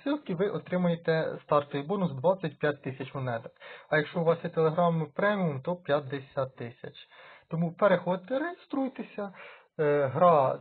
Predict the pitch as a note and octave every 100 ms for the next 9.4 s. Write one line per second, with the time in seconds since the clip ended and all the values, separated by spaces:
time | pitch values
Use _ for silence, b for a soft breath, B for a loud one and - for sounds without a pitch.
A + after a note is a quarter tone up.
0 | - F3 - C#3+ C#3 C3+ C#3 C3 A#2+ A#2+
1 | C3 E3 G#3+ A#3 A#3 F#3+ G3 C#3+ C3 F3
2 | C3 C3 C3+ B2+ - C3 - C#3 D#3 G#3
3 | A#3 A3+ A#3+ - F#3 F#3+ F#3+ G3 G3 -
4 | F3+ F#3+ F3+ F3+ G3 A3+ E3+ C#3 C3+ C3+
5 | D3 F3+ F#3+ B B B - F3 D#3+ E3
6 | G#3 F#3+ - D3+ C3 C#3 C#3+ D3+ C#3+ B2+
7 | B2 B2 C3 - D3 D3+ - C#3+ - D#3
8 | C3+ C3+ D3 C3+ - - C3+ C#3 C3 C#3+
9 | C#3 C3 B2+ B2+